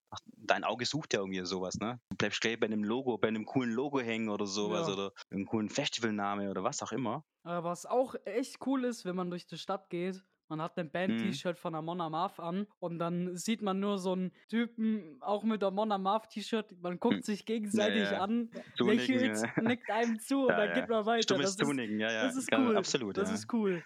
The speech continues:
Speaker 2: Das
Speaker 1: Und von
Speaker 2: ist, äh,
Speaker 1: vornherein ist der schon mal gleich sympathisch, ne? Das kann kein Idiot sein, also das, ja, ja, ich kenn das, super.
Speaker 2: Ja, das, da,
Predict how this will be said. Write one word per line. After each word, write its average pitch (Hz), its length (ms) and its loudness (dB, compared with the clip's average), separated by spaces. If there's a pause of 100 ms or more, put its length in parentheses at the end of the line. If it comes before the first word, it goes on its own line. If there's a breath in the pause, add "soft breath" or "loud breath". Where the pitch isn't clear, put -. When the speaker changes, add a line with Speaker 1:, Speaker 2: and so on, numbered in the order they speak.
Speaker 2:
Das 175 80 -4
Speaker 1:
Und 214 100 2
von 131 120 2
Speaker 2:
ist, - 0 -
äh, - 20 -4
Speaker 1:
vornherein 127 440 2
ist 117 120 -4
der 127 180 2
schon 127 160 0
mal 117 120 0
gleich 120 200 0
sympathisch, 117 520 -2
ne? 107 120 0
Das 113 180 -2
kann 127 160 2
kein 120 220 0
Idiot 120 340 0
sein, 101 260 0
also 98 300 -2
das, 95 140 -4 (760 loud breath)
ja, 110 80 2
ja, 98 160 -2
ich - 160 -8
kenn 107 180 0
das, 92 200 -8
super. - 440 -6
Speaker 2:
Ja, 185 220 -2
das, 165 360 -8
da, 160 320 -8